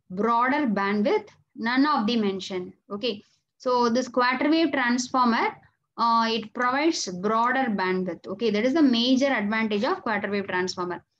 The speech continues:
So the quarter wave transformer can be extended to multi-section design, uh, in a, uh, methodical manner to provide a broader bandwidth.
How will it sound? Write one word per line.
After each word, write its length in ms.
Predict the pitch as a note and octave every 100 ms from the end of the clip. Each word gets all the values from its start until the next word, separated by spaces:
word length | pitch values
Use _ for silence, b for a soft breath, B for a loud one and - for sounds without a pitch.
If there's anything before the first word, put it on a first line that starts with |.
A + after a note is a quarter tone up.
| _ _
So 120 | -
the 120 | A3+
quarter 320 | A3 A#3 B3 C#4+
wave 160 | D#4
transformer 640 | C#4+ B3 B3+ C4 B3+ C#4+ C#4+
can 280 | B3 A3+
be 220 | A3+ D#4 -
extended 880 | G#3 - - C4+ C4 C4 C4+ C#4 C4+
to 260 | C#4 A#4 - _
multi-section 1300 | G3 G#3+ B3 C#4 - F4 E4+ - C4 - B3 B3 A3
design, 500 | F#3 F#3 G#3+ G#3 G4+ - _ _ _ _ -
uh, 280 | A#3 A#3 A3+
in 220 | A#3+ B3+
a, 180 | F#4 G#4+ _ _ _ _ _ -
uh, 160 | A3+
methodical 760 | A3+ A3+ B3+ C#4+ C#4+ C#4 A#3+ A#3 -
manner 520 | G#3+ G#3+ A3+ G#4 - _
to 100 | B3
provide 440 | G#3 A3+ A3+ C4+ C#4
a 120 | G4+
broader 600 | G3+ F#3+ G3+ G#3+ A#3 A#3
bandwidth. 400 | F#3 F3 F3+ E3+